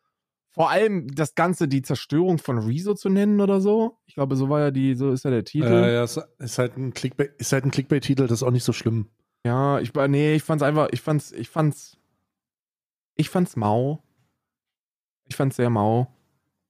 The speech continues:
Speaker 1: Ja, ich hab's gesehen und war sehr enttäuscht.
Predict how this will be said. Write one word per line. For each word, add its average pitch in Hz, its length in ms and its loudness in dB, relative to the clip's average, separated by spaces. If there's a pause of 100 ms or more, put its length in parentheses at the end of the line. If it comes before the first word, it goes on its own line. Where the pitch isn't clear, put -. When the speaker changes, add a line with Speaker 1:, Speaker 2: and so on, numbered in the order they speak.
(1300)
Speaker 1:
Ja, 110 300 0 (180)
ich - 60 -10
hab's - 180 -10
gesehen 143 300 2
und 147 100 2
war 131 160 2
sehr 127 100 2
enttäuscht. 113 560 -4